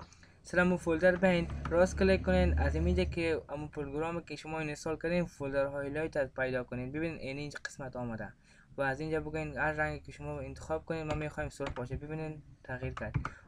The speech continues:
و دیگه فولدر هم همونطور بین سرش راست کلیک کنین، فولدر هایلایت رو پیدا کنین و از اینجا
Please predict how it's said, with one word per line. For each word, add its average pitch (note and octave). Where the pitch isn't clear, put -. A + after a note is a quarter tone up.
و C#3+
دیگه D3+
فولدر D#3+
هم D#3
همونطور D#3
بین D3+
سرش D3
راست D3+
کلیک D3+
کنین، D3
فولدر B2
هایلایت C3+
رو C#3
پیدا C#3
کنین C#3+
و B2+
از B2
اینجا C3+